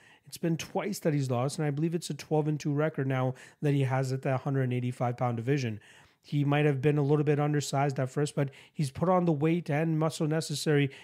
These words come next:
to be successful at this level. It just seems that Adesanya has his right, uh, has his, um, has his number a little bit more than he would have, uh, at least agreed to. However, that second fight was a lot closer than the first.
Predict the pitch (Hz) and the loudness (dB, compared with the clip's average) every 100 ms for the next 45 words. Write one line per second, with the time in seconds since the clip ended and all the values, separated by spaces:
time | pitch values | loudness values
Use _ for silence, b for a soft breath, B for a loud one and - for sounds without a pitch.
0 | B - 139 151 156 - 185 190 - 156 | B -4 -2 -2 -4 -4 -4 -6 -2 -2
1 | 143 139 - 139 143 135 B B 190 143 | -2 -4 -2 2 2 0 B B -6 -6
2 | - 160 151 - 147 147 131 139 131 135 | -4 -4 -4 -4 -2 0 0 0 0 0
3 | 135 139 131 135 - 131 127 123 117 123 | -2 -2 -2 -2 -2 -2 -2 -2 -4 -4
4 | 190 - B B 143 135 107 143 135 135 | -6 -12 B B -2 -2 0 0 2 0
5 | 135 120 - b b b 311 185 120 113 | 0 -4 -10 b b b -10 -4 -2 -2
6 | 113 113 - 494 - 160 147 135 139 139 | -4 -8 -12 -12 0 0 2 2 2 2
7 | 135 131 131 135 135 131 127 131 127 120 | 2 2 2 2 2 0 0 2 2 2
8 | B B B 127 135 127 - 131 127 127 | B B B 0 2 0 0 0 0 2
9 | 123 123 117 123 113 113 135 135 127 135 | 0 0 -2 -4 -4 -6 -6 -4 -2 -2
10 | - 117 127 127 127 113 - 175 240 185 | -4 -2 -2 -2 -6 -8 -2 0 4 4
11 | 139 B B B - 170 - 214 240 202 | 4 B B B -2 0 0 0 0 2
12 | 208 202 196 190 196 196 - 185 190 190 | 2 2 0 0 0 0 4 4 4 2
13 | 156 139 131 131 104 - | 2 2 2 0 0 -8